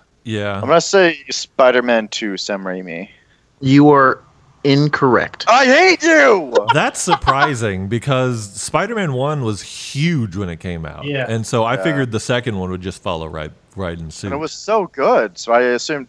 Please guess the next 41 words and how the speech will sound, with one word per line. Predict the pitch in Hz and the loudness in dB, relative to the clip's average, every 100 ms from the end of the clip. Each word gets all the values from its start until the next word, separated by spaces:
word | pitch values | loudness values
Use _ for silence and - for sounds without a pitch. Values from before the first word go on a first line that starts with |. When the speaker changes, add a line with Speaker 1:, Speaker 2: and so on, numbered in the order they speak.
| _ | _
Speaker 2:
people | - 147 143 | -12 -6 -4
would | 127 - | -4 0
go | 120 | 0
back | 117 127 120 | 4 4 4
to | - | 0
the | 110 | -10
movie | 101 104 139 107 | -8 -8 -8 -10
theaters | - 85 78 80 | -10 -12 -10 -8
Speaker 1:
I | 107 | -8
see, | 98 95 | -8 -8
yeah. | 104 | -6
Speaker 2:
to | 92 | -8
watch. | 85 - 117 | -8 -10 -12
Speaker 1:
But | 92 | -10
I | 87 | -10
guess | 98 107 | -10 -10
we're | 110 | -2
Speaker 3:
All | |
right, | 160 160 | 0 2
Speaker 1:
wrong. | 160 | 4
Speaker 3:
Reed, | 156 170 170 _ _ | 2 2 -2 _ _
same | - 180 196 | -4 -2 0
question. | 190 180 - 107 98 _ | 0 0 -2 -8 -8 _
Is | - 175 151 | 2 2 4
it, | 120 - - - - - _ _ - | 0 -2 -20 -20 -20 -20 _ _ -4
uh, | |
Speaker 4:
I | 131 127 123 123 110 - _ _ _ _ _ _ | 0 2 4 2 0 -4 _ _ _ _ _ _
wanna | 143 180 | -6 -2
Speaker 3:
Tim, | 180 | 0
what'd | 202 | 2
Speaker 4:
guess | 196 | 2
Speaker 3:
you | 185 | 2
say? | 202 | 0
Speaker 4:
Sam | 196 | 0
Raimi | 185 180 175 139 | 0 -4 -2 -2
One. | 127 139 131 110 104 104 98 _ _ _ | 0 2 2 0 -4 -6 -10 _ _ _
Speaker 3:
You're | 143 | 0
gonna | 156 | 2
Speaker 4:
But | 143 | 4
Speaker 3:
guess | 147 - | 2 2
Sam | 156 | 0